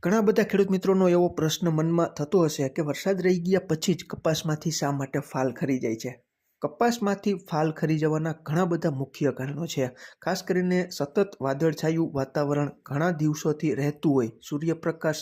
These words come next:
ન મળતો હોય, તો પણ ઘણી વખત ખેડૂત મિત્રો કપાસના છોડમાંથી ફાલ ખરી જતો હોય છે, કારણ કે સૂર્યપ્રકાશની ગેરહાજરીમાં છોડ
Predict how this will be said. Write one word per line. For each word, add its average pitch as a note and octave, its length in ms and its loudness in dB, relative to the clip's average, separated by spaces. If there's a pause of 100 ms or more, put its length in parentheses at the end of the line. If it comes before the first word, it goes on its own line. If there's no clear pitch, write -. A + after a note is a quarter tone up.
ન C3+ 140 -4
મળતો E3 520 2
હોય, A#2+ 180 0 (360)
તો F#3+ 120 2
પણ D#3+ 260 -2 (120)
ઘણી F3+ 180 2
વખત D#3 340 0
ખેડૂત D#3+ 260 -4
મિત્રો D3 260 -2
કપાસના D3 540 -2
છોડમાંથી C#3 540 -2
ફાલ C#3 280 -2
ખરી D3 240 0
જતો B2 260 -2
હોય G2+ 100 -4
છે, G2+ 140 -8
કારણ F3 300 0
કે B2+ 100 -4
સૂર્યપ્રકાશની F3 840 -2
ગેરહાજરીમાં D3 680 0
છોડ D3 400 -2